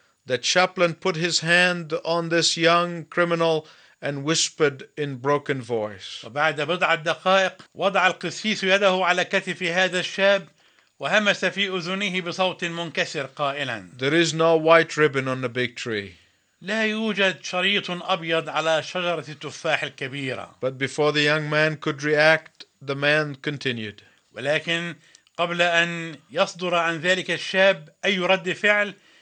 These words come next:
Speaker 2: استمر الرجل قائلًا،
Speaker 1: "But there are white ribbons all over every tree."
Speaker 2: "ولكن توجد أشرطة بيضاء تغطي كل شجرة."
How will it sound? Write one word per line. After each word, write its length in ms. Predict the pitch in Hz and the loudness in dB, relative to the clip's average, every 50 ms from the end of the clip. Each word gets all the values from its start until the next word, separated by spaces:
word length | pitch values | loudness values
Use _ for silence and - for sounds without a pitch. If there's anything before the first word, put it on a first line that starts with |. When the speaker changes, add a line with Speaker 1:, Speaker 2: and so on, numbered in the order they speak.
| _ _ _ - | _ _ _ -10
Speaker 2:
استمر 640 | 160 156 - - - 196 202 240 254 240 214 202 190 | -10 -10 -6 -4 -2 0 0 0 0 2 2 2 2
الرجل 460 | 180 180 196 185 160 180 175 170 165 | 2 2 0 0 0 -2 -2 -2 -4
قائلًا، 560 | - - 160 151 147 151 147 135 120 107 92 87 - _ _ _ _ _ _ _ _ - | -4 -2 -2 -2 0 -2 -2 -4 -6 -8 -12 -16 -20 _ _ _ _ _ _ _ _ -2
Speaker 1:
"But 140 | 143 135 131 | -2 -2 2
there 180 | 147 151 156 - | 4 4 4 4
are 220 | - 160 160 160 | 4 4 4 4
white 400 | 156 151 160 170 185 190 - - | 6 6 6 6 6 6 4 0
ribbons 440 | 170 180 185 165 185 185 180 160 151 | 0 0 2 2 0 -2 -2 -4 -8
all 880 | - - _ 143 160 175 175 180 185 196 190 185 180 170 165 175 - _ | -10 -6 _ 2 4 4 6 6 8 8 8 6 6 4 2 0 -2 _
over 420 | 180 180 180 170 151 151 156 160 - - - | 0 2 2 2 0 0 0 0 0 -2 -2
every 340 | 180 165 147 139 143 143 123 | -4 -4 -4 -4 -4 -4 -4
tree." 420 | - - - 127 113 104 101 95 90 - _ _ _ _ _ _ _ _ _ | -4 -6 -6 -4 -4 -6 -6 -10 -14 -20 _ _ _ _ _ _ _ _ _
Speaker 2:
"ولكن 560 | - 117 123 151 175 175 - 196 185 180 156 | -12 -8 -4 -2 -2 -2 -2 -4 -6 -6 -6
توجد 420 | - 208 214 220 190 190 185 185 - - | -4 -2 -2 0 0 0 -2 -4 -6 -8
أشرطة 580 | 165 175 - - - 208 208 202 180 156 190 185 | -6 -6 -6 -4 -4 -4 -4 -4 -6 -6 -6 -6
بيضاء 640 | 180 175 185 185 180 160 190 202 196 185 170 127 | -4 -2 -2 -2 -2 -2 0 0 0 0 -2 -6
تغطي 580 | - - 170 165 202 202 208 - - 208 196 185 | -10 -8 0 0 0 0 0 -4 -6 -6 -6 -6
كل 380 | 185 - 226 226 226 220 208 | -4 -4 -4 -2 0 -2 -2
شجرة." 480 | - - 220 180 170 147 131 107 101 | 0 0 -2 0 0 -2 -4 -6 -10